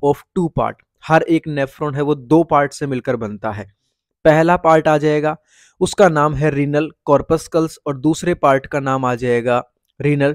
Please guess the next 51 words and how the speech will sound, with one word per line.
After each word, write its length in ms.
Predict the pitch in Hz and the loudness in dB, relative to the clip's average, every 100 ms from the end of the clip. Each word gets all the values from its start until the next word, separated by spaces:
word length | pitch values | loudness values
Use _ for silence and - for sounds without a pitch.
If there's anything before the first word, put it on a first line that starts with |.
| - - | -2 0
ट्यूब्यूल्स। 460 | 135 110 104 - _ _ _ | 0 0 -8 -12 _ _ _
यहाँ 220 | 139 143 143 | 0 2 2
पे 120 | 170 | 0
इमेज 360 | 151 151 165 | 0 0 0
के 80 | - | 0
अंदर 160 | 156 156 | -2 0
आप 100 | 143 | 0
देख 240 | 135 139 | 0 -2
सकते 300 | - 151 - | -2 -8 -4
हो, 220 | 147 151 - _ _ | -2 -4 -8 _ _
ये 160 | 135 190 | 2 4
जो 140 | 202 | 4
पोर्शन 420 | 196 170 156 170 160 | 4 2 2 -2 -4
है 60 | |
जो 120 | 156 156 | -4 -4
कफ 300 | 180 175 139 | -2 -4 -4
जैसा 300 | 151 156 143 | -6 -4 -6
बन 180 | 135 | -6
रखा 320 | 135 139 147 139 | -6 -8 -8 -8
है, 160 | 135 - _ _ _ _ _ _ _ _ 190 | -10 -14 _ _ _ _ _ _ _ _ -4
इसको 260 | 185 196 | -2 0
अपन 200 | 175 175 | 0 -2
बोल 220 | 151 139 | 0 -2
सकते 300 | 139 151 - | -2 -10 -8
हैं 80 | 147 | -8
रीनल 400 | 127 131 143 156 - _ _ _ | -6 -6 -4 -6 -8 _ _ _
कॉर्पस्कल, 640 | 135 131 160 156 - 170 170 _ _ | -2 0 -2 -4 -4 -6 -6 _ _
और 120 | 160 165 | -2 2
जो 120 | 180 | 2
बाकी 360 | 147 139 - 180 | 4 0 -2 -4
पोर्शन 380 | 160 160 170 | -2 -2 -4
पीछे 320 | 156 170 - 175 | -6 -10 -6 -4
बच 240 | 147 147 | -4 -6
चुका 200 | 156 160 | -8 -4
है, 80 | 151 | -4
जो 120 | 151 | -4
पाइपलाइन 560 | 143 135 139 - 156 156 | -2 -2 -2 -4 -6 -6
आपको 220 | 143 - | -10 -10
यहाँ 200 | 135 131 | -10 -8
पे 140 | 131 131 | -8 -8
दिखाई 340 | 123 - 131 | -8 -8 -8
दे 140 | 135 135 | -6 -6
रही 100 | 135 | -6
है, 60 | |
जो 100 | 131 | -6
यू 240 | 131 120 151 | -8 -6 -6
शेप 240 | - 147 | -6 -8
का 100 | 151 | -8
दिख 220 | 143 123 131 | -8 -8 -8
रहा 100 | |
है, 140 | 120 | -10